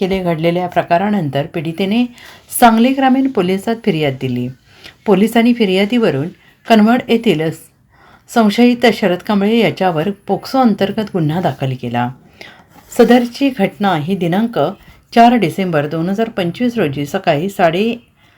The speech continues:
दहा ते रात्री साडे अकरा वाजण्याच्या सुमारास घडली. गुन्हा दाखल होता संशयित कांबळे हा त्याची ओळख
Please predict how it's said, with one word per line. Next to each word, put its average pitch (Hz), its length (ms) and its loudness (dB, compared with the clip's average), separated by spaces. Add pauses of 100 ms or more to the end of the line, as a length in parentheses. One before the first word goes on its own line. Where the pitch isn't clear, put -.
(340)
दहा 214 220 6 (100)
ते 277 80 4
रात्री 233 320 0
साडे 208 240 -2
अकरा 190 240 -2
वाजण्याच्या 175 540 0
सुमारास 151 560 -2
घडली. 117 300 -10 (840)
गुन्हा 165 220 2
दाखल 185 380 0
होता 226 380 0
संशयित 180 440 -4 (120)
कांबळे 147 360 0 (480)
हा 226 140 2
त्याची 240 500 -2
ओळख 180 200 2